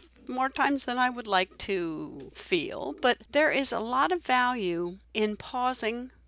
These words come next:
before you speak. The interesting part of the pause is that everyone forgives it. If you take a while to collect your thoughts to be able to respond well, it does a few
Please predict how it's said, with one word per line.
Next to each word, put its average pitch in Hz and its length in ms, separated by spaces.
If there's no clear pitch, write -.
before 208 520
you 180 220
speak. - 680
The 208 140
interesting 359 500
part 285 340
of 202 220
the 196 120
pause - 840
is 240 320
that 214 400
everyone 320 540
forgives 277 640
it. - 180
If 240 200
you 359 180
take - 320
a 254 80
while 240 460
to - 180
collect 196 540
your 262 100
thoughts - 800
to - 200
be 180 260
able 208 360
to 180 420
respond 185 880
well, 196 500
it 240 220
does 240 360
a - 60
few 226 440